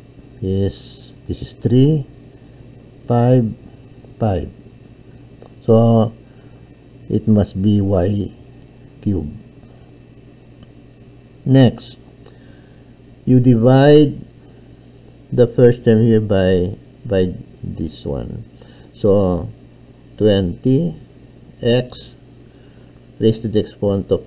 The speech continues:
four Y cube divided by five X Y cube. So twenty divided by five is four.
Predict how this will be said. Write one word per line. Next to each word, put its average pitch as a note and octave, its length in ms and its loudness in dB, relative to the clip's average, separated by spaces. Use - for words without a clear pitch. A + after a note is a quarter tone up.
four A2+ 380 -4
Y G2 440 -2
cube C3+ 360 -6
divided G2+ 840 -2
by F#2+ 560 -2
five G#2 420 0
X G2 300 -6
Y F2+ 580 -2
cube. E2 320 -6
So F#2+ 120 0
twenty A2 720 0
divided G2+ 500 -2
by F#2 380 2
five G#2+ 320 -2
is - 140 -14
four. G#2+ 540 0